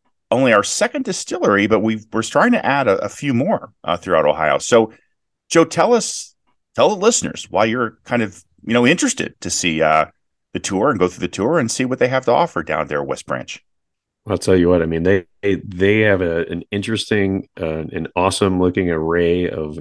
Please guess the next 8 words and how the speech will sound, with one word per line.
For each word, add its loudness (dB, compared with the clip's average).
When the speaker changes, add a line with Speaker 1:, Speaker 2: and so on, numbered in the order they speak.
Speaker 2:
not -2
only 0
whiskeys, -2
but -8
we -2
also 2
have 0
vodkas 0